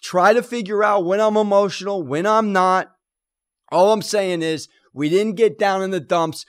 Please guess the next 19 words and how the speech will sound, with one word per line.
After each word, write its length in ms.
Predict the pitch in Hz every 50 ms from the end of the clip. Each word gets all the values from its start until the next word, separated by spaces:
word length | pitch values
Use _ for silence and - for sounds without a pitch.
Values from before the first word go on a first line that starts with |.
| _ _ _ -
We 100 | 160 175
put 280 | 170 - 180 160 -
two 180 | - - 214 196
times 340 | - 202 196 196 185 175 143
the 160 | 170 175 170
effort 320 | 165 160 151 - 160 151
in 140 | 151 147 143
yesterday 640 | 143 139 131 127 - - 139 135 120 123 123 120 107 - _ _ _
to 120 | - 170
make 220 | 170 175 165 160
sure 240 | - - - 175 165
we 140 | 156 151 151
got 300 | 127 110 151 139 135 -
some 220 | - - 143 127
W's, 600 | 101 139 123 127 117 104 120 127 127 117 104 - - _ _ _ -
and 260 | 165 170 160 151 139
that 280 | 147 143 143 139 127 - _ _ _ _ _ _
we 480 | - 123 131 147 147 147 135 135 123 - _ _ _ _ _ 104 - -
did. 400 | 131 151 131 123 104 85 80